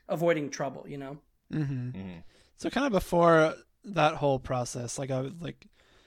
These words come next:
Speaker 2: it goes from the writer off to the editors and to whoever else and whoever publishes it. But, like, the very, very beginning, when the writer is thinking,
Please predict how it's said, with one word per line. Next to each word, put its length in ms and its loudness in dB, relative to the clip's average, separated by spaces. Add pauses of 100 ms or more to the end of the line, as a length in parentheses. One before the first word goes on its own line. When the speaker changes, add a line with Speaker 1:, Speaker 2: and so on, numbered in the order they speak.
(120)
Speaker 2:
it 100 -2
goes 300 4
from 220 0
the 100 2
writer 260 4
off 160 0
to 80 -8
the 140 0
editors 360 -2
and 120 -6
to 320 -2
whoever 260 -2
else 240 -2
and 100 -4
whoever 220 -4
publishes 480 -6
it. 220 -8 (260)
But, 80 0
like, 120 6
the 100 4
very, 240 10
very 240 6
beginning, 560 2
when 240 4
the 80 4
writer 340 6
is 160 2
thinking, 580 -2